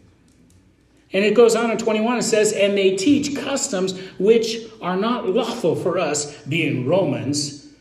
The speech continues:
to receive or observe." Then the multitude rose up together against them. So there were a lot of people in the city square that t-, time. And the magistrates tore off their clothes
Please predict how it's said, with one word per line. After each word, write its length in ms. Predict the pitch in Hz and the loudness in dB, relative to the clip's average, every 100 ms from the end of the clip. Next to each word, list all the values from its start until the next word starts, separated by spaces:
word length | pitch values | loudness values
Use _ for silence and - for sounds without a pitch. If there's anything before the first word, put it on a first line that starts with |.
| _ _ - | _ _ -14
to 180 | - 139 | -6 -2
receive 600 | 135 - 190 196 190 - | -2 -2 -2 -2 -2 -4
or 380 | - 214 165 139 | -4 -2 -2 -4
observe." 800 | 135 127 156 127 110 - - - - _ _ _ _ _ _ _ _ _ - | -4 -2 0 0 -4 -8 -12 -18 -20 _ _ _ _ _ _ _ _ _ -6
Then 160 | 170 165 | -2 0
the 80 | |
multitude 680 | 160 214 240 220 - 226 180 | 2 2 2 -2 0 2 2
rose 280 | 180 220 220 | 4 6 6
up 160 | 214 - | 4 -2
together 400 | 180 196 196 196 | 0 2 2 2
against 460 | 190 185 165 - | 2 2 0 -2
them. 400 | 156 156 202 - - - - | -2 -2 -4 -8 -16 -20 -16
So 120 | - | -6
there 160 | 131 135 | -2 0
were 80 | 127 | 0
a 80 | 123 | -4
lot 220 | 139 156 | -4 -6
of 80 | - | -4
people 300 | 180 156 131 | -2 0 0
in 120 | 127 | -2
the 80 | 120 | -4
city 560 | - - - 143 151 | -8 -12 -8 -2 -2
square 320 | - 165 139 | -2 -2 -2
that 220 | 120 117 - | -2 -6 -12
t-, 260 | 131 - | -16 -12
time. 340 | 131 110 110 110 - - - _ _ _ _ _ _ - | -10 -8 -10 -12 -16 -20 -20 _ _ _ _ _ _ -4
And 140 | 170 | 0
the 80 | 170 | 0
magistrates 760 | 185 226 202 - 185 165 - | 0 0 -2 -2 -2 -2 -2
tore 600 | 160 - 208 226 226 226 226 | -6 0 6 6 6 0 -4
off 360 | 240 233 - | -4 -6 -6
their 200 | 190 180 | -2 -2
clothes 880 | - - 220 175 156 160 160 - | -4 -2 0 4 4 2 0 -6